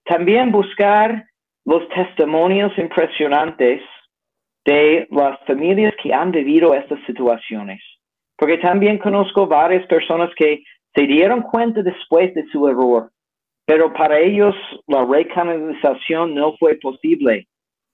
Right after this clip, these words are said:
Y es un duelo que traen, porque ahora conviven con familias más numerosas y dicen, "¿Cuántas almas tal vez Dios me destinó a cri-, criar para el reino de Dios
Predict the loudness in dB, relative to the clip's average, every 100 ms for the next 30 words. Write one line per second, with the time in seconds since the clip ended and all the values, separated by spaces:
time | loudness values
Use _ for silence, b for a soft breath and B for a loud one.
0 | 2 4 4 2 4 4 4 4 2 2
1 | 0 -2 0 0 2 0 -4 -8 -14 _
2 | _ _ _ _ -2 0 2 0 0 0
3 | 2 2 0 -2 0 0 2 0 0 0
4 | 0 2 2 2 0 -2 -2 -6 -4 -2
5 | -2 -2 -2 0 0 -2 -8 B -20 -2
6 | -2 0 -4 -6 -2 -2 -2 -6 -10 -12
7 | _ _ _ _ _ _ _ _ 0 2
8 | 2 0 2 2 2 0 -10 _ _ _
9 | _ -2 0 0 -2 -2 -6 0 2 4
10 | 4 2 -2 -2 0 0 -4 -4 0 2
11 | 4 4 0 -2 0 2 2 2 0 0
12 | 0 0 0 0